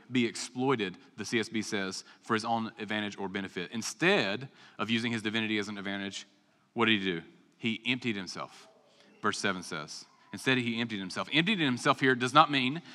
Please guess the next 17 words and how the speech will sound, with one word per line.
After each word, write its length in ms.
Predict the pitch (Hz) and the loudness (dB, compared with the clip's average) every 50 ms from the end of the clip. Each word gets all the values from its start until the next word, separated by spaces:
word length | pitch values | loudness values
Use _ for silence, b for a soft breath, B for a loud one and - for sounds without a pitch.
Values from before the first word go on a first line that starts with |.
| B B B | B B B
that 140 | 139 131 120 | -2 0 4
Jesus 500 | 120 135 135 117 123 113 - - - - - - | 6 4 4 4 2 -2 -2 -4 -8 -10 -16 -14
stopped 600 | - - - - - 139 143 143 135 - - 127 | -10 -8 -8 0 10 12 12 12 12 10 2 0
being 240 | 123 120 113 107 104 | 2 2 2 2 0
divine, 500 | 104 95 95 90 90 90 110 139 151 - - | 0 0 2 2 2 0 -2 -4 -6 -10 -4
that 100 | 120 120 | -2 0
he 80 | 120 113 | 0 0
ceased 420 | - - - 151 160 175 156 - | 0 0 2 2 2 2 2 0
being 220 | 123 120 110 107 | 2 2 2 4
God, 340 | 101 98 92 87 87 98 104 | 2 2 2 2 2 0 -2
but 160 | 107 110 101 | -6 -6 0
rather 460 | 101 123 147 170 143 113 101 107 120 - B B B B B B | 6 8 10 10 8 6 2 -2 -2 -4 B B B B B B
that 140 | B 123 120 | B -2 0
Jesus 320 | 110 127 139 135 127 120 - | 4 4 4 4 4 -2 -6
poured 320 | - - - 143 165 165 | -8 -6 2 6 8 10
out 100 | 160 156 | 10 10
himself, 600 | 156 147 139 - - 110 101 101 101 - - - | 8 4 0 -2 0 0 0 0 -2 -6 -12 -20